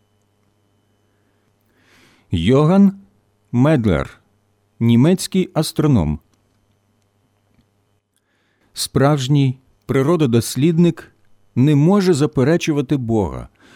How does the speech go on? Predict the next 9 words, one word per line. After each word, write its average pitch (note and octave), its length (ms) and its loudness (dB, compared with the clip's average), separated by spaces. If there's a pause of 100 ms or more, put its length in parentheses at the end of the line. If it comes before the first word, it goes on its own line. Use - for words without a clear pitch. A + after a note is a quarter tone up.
(140)
бо B2+ 180 -2
хто A3 300 -2
так F3 240 -2
глибоко, D3+ 680 0
як A2+ 220 -2
він, A#2 320 -4 (440)
зазирає C#3 720 -2
до A2+ 200 -4
Божої C#3+ 640 -4